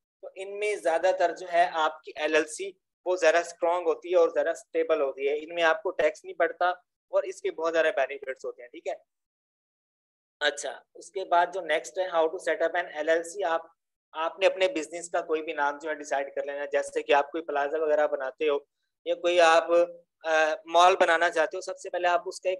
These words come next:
नाम जो है वो decide करते हो। फिर उसके बाद आप उसका जो है एक जो registered agent है जिसने उसको run करना होता है, उसका नाम आप select करते हो, ठीक है? फिर आप एक copy तैयार करते हो, अपने documents तैयार करते हो, ठीक है? इसी तरह से एलएलसी जब आप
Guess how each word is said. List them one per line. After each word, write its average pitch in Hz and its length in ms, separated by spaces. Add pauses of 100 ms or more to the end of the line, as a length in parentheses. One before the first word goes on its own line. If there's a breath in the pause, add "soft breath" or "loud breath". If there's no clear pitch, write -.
नाम 147 280
जो 165 120
है 165 100
वो 156 120
decide 139 360
करते 120 340
हो। 120 60
फिर - 420
उसके 202 180
बाद 190 220
आप 185 280
उसका - 240
जो 185 140
है 185 260
एक 170 540
जो 170 420
registered 151 460
agent 160 400
है 147 180 (500)
जिसने 180 280
उसको 180 240
run 160 220
करना 160 280
होता 151 240
है, 160 60 (100)
उसका 151 260
नाम 156 240
आप 151 100
select - 360
करते 156 260
हो, 151 80
ठीक 165 200
है? 180 80
फिर 180 160
आप 175 160
एक 185 100 (100)
copy 165 280
तैयार 165 320
करते 160 300
हो, 165 60
अपने 160 160
documents 156 500
तैयार 147 220
करते 143 320
हो, 160 100 (400)
ठीक 190 160
है? 190 220 (400)
इसी 214 200
तरह 196 220
से 190 120
एलएलसी 175 440
जब 180 220
आप 185 180